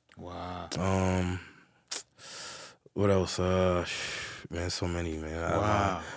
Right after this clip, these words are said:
Speaker 2: my, my mind right now is, you know,
Speaker 1: Wow, that's
Speaker 2: yeah.
Speaker 1: nice, you know, because it's kinda funny because I play those too, you know.
Speaker 2: Oh,
Speaker 1: As
Speaker 2: get
Speaker 1: a,
Speaker 2: outta
Speaker 1: as a
Speaker 2: here.
Speaker 1: younger kid, I play most of those things, you know what I mean?
Speaker 2: Oh, wow.
Speaker 1: Those are just, you know, like, those are things, like, those are, like, a soundtrack growing up, you know what I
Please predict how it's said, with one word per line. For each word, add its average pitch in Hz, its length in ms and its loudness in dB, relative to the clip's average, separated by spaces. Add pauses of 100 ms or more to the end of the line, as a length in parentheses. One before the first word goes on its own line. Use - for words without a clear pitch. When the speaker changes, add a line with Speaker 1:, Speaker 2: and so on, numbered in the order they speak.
(140)
Speaker 2:
my, 90 60 2
my 95 100 6
mind 101 300 8
right 95 160 6
now 92 320 2
is, 87 320 -2
you 92 60 0
know, 95 60 0
Speaker 1:
Wow, 95 440 2
that's 95 140 -2
Speaker 2:
yeah. - 60 2
Speaker 1:
nice, 107 320 4
you 90 60 -4
know, 87 60 -4
because 90 240 -4
it's - 60 -8
kinda 104 140 4
funny 117 240 2
because 87 200 -4
I 90 80 0
play 104 220 0
those 92 200 0
too, 92 180 -4
you 80 80 -6
know. 82 380 -8
Speaker 2:
Oh, 101 60 4
Speaker 1:
As 98 60 4
Speaker 2:
get 127 80 8
Speaker 1:
a, 143 60 12
Speaker 2:
outta 127 160 10
Speaker 1:
as 95 100 6
a - 40 4
Speaker 2:
here. 107 60 6
Speaker 1:
younger 113 180 4
kid, 110 420 4 (800)
I 90 120 0
play 104 240 2
most 95 200 2
of 98 60 0
those 95 140 -2
things, 107 300 2
you 90 40 -4
know 82 80 -4
what 82 80 -4
I - 20 -4
mean? 90 100 2
Speaker 2:
Oh, 107 60 8
wow. 113 200 10
Speaker 1:
Those 104 160 6
are 92 100 2
just, 85 220 -6
you 95 40 -2
know, 87 140 -2
like, 82 180 -4
those 110 140 2
are 92 80 4
things, 113 320 4
like, 87 160 0
those 101 160 0
are, 98 60 0
like, 85 160 -2
a 80 60 -6
soundtrack 107 600 4
growing 104 240 0
up, 101 140 0
you 92 80 -4
know 92 60 0
what 98 60 0
I 98 40 0